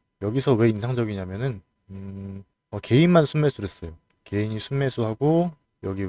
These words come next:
외국인이 순매도. 어, 이렇다는 것은 외국인이 뭐 여기서 손절을 한 상태로 개인에게 물량을 떠넘겼다. 그렇다는 건 이 개인은 이제 세력이 아닌 그냥 이 흔히 말하는 개미,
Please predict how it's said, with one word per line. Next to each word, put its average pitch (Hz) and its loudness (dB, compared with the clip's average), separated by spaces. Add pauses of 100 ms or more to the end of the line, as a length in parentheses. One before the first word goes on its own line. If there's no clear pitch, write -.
외국인이 110 -4
순매도. 110 -6 (280)
어, 104 -6
이렇다는 139 0
것은 117 -2 (280)
외국인이 127 0 (380)
뭐 92 -10
여기서 110 0 (180)
손절을 135 0
한 139 -4
상태로 139 -2 (220)
개인에게 104 -2
물량을 101 -2
떠넘겼다. 123 -4 (240)
그렇다는 139 2
건 135 2
이 110 0
개인은 107 0
이제 98 -2
세력이 151 0
아닌 107 -4
그냥 92 -12
이 107 -14 (280)
흔히 139 -2
말하는 117 0
개미, 101 -4